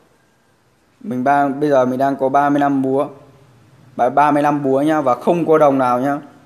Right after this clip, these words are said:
Không có đồng nào nhá. Ok. Đầu tiên mình sẽ ấn vào đây nhá. Đây nhá. Đây là how, how on này.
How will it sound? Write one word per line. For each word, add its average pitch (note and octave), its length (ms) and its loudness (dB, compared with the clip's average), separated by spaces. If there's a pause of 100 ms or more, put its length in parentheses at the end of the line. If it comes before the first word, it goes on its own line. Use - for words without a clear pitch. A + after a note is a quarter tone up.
(200)
Không D#3 180 0
có D#3 80 2
đồng C#3 180 2
nào B2 220 0
nhá. C#3 180 -6 (320)
Ok. B2+ 180 -10 (520)
Đầu D3+ 160 0
tiên F#3 160 2
mình E3 100 0
sẽ D#3+ 100 0
ấn D#3+ 200 4
vào D#3+ 100 2
đây E3 160 4
nhá. F3+ 200 -2 (120)
Đây F3+ 220 4
nhá. F#3+ 260 -2
Đây E3+ 180 2
là C#3 300 0
how, E3+ 480 2
how E3+ 360 4
on C#3+ 100 0
này. A2+ 120 -4